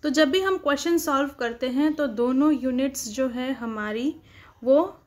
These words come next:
सेम, अम, उसकी होनी चाहिए, सेम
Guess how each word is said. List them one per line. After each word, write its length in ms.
सेम, 640
अम, 480
उसकी 360
होनी 320
चाहिए, 420
सेम 380